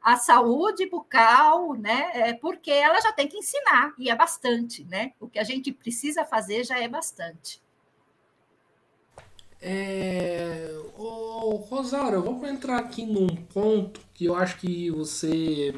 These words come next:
Speaker 2: né, conhece bem, porque acho que você tá inserida diretamente,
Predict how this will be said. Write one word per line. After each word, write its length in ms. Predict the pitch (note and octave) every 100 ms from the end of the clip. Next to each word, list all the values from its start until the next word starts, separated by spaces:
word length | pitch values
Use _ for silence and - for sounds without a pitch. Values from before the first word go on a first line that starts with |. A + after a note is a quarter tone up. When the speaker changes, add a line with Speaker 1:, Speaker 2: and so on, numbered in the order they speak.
| C3+
Speaker 2:
né, 540 | C#3+ D3 D3+ C#3 C3 B2+
conhece 580 | D3+ D3 D3 D3+ - D3
bem, 420 | C#3 D3+ E3+ E3
porque 240 | - C3+ C#3+
acho 160 | C3+
que 100 | -
você 220 | D3 C3
tá 140 | C#3 D3
inserida 680 | C#3+ - C#3+ C#3 D3 C#3+
diretamente, 1040 | C3 B2+ C#3 B2+ B2+ C3 D#3+ F3 E3+ -